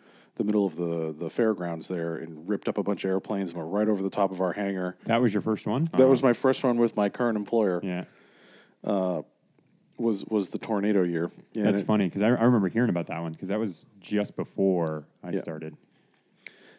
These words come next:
Speaker 1: Yeah, that was, uh, that was crazy. That was, like, y-, you, you're not sure what to do at that point, 'cause, like, there's no, like, cell towers are down and everything's
Speaker 2: Right.
Speaker 1: down, and you're not,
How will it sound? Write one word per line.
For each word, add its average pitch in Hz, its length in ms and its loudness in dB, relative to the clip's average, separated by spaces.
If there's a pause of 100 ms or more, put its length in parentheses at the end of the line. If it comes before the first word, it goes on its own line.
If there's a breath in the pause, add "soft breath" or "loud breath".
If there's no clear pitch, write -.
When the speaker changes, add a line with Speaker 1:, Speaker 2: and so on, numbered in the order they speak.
(120)
Speaker 1:
Yeah, 101 140 4
that 117 120 4
was, 131 180 2
uh, 113 220 6
that 117 140 6
was 147 100 2
crazy. 104 500 0 (300)
That 107 160 -4
was, 110 380 0 (1400)
like, 98 180 0 (1120)
y-, 110 120 -12 (120)
you, 113 400 -6
you're 107 160 -4
not 110 180 0
sure - 160 -2
what 104 160 0
to - 60 -20
do 101 140 0
at 120 80 -2
that - 140 -2
point, - 260 -4
'cause, 90 200 -2
like, 95 260 2
there's 98 300 0
no, 101 480 2
like, 87 200 2 (180)
cell 98 220 2
towers 90 340 0
are 80 40 -10
down 85 400 -4
and 78 80 -8
everything's 87 380 -6
Speaker 2:
Right. 87 80 -2
Speaker 1:
down, 82 160 -4
and 80 80 -10
you're 80 80 -10
not, 82 140 -6